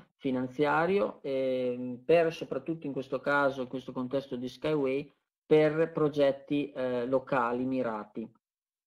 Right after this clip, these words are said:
Bene, eh, con questo io direi che chiudiamo la registrazione di questo webinar. Spero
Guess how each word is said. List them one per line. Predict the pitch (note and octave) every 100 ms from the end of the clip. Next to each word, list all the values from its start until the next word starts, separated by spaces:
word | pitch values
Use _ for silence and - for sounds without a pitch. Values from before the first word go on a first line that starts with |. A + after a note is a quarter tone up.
| _ _ _ - - _ _ _ _ _ _ _ _ _ _ _ _ _
Bene, | - F3+ D3+ A2 - _ _ _
eh, | D3 D3 D3 C#3+
con | C#3+ E3+
questo | F3+ G3 F3+ - D#3
io | D#3+ E3
direi | D#3 D#3+ D#3
che | D#3 D#3+ D3+
chiudiamo | - D3+ E3 F3+ E3 D#3 C#3+ C3+ B2 - -
la | C#3+ D#3 D3 -
registrazione | C3+ C#3 C#3+ - C#3 C3+ - D#3+ D3+
di | C3+
questo | C3+ C3 D3
webinar. | E3 F#3 G3 G3+ G#3+ G#3+ _ _ _
Spero | - - D#3 D#3+